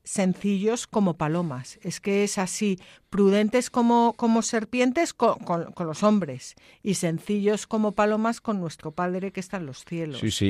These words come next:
Speaker 2: y además hay varias citas bíblicas que podrían fundamentarlo.
Speaker 1: Des-, desde luego.
Speaker 2: No, como por ejemplo, estábamos mirando,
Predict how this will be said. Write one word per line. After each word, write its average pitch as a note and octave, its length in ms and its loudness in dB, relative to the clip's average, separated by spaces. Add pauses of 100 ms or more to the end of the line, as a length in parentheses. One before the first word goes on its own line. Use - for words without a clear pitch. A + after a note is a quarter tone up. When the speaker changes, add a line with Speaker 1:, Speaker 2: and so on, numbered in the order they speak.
Speaker 2:
y C2+ 40 2
además E2+ 360 6
hay G2+ 100 6
varias G2 500 6
citas G#2 380 2
bíblicas G2+ 640 2
que F#2+ 120 0
podrían G2 480 6
fundamentarlo. E2+ 1000 2 (380)
Speaker 1:
Des-, E3 360 -8
desde D3+ 440 -6
luego. D#3 240 -2
Speaker 2:
No, G2 160 2
como F2+ 240 0
por E2 180 0
ejemplo, F#2+ 680 0
estábamos F2+ 540 4
mirando, F#2 520 4